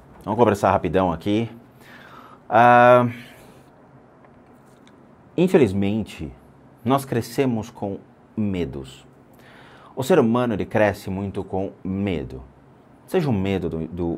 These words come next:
do invisível, medo do mundo espiritual, mas também medo da nossa vida,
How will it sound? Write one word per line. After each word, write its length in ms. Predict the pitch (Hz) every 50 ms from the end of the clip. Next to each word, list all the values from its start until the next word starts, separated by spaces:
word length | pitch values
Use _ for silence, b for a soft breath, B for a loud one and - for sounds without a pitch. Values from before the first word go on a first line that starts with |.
| - 60
do 220 | 80 85 85 80 80
invisível, 680 | 78 71 73 73 69 - 95 107 101 85 69 78 76
medo 340 | 73 78 85 95 92 82 82
do 80 | 76 78
mundo 200 | 73 78 78 73
espiritual, 540 | 73 - - 78 78 78 - 92 87 90 87
mas 200 | 82 82 82 -
também 220 | - 85 82 82
medo 280 | 80 78 78 78 82 80
da 160 | 78 78 78
nossa 240 | 73 73 - - 73
vida, 420 | 67 67 76 76 67 60 62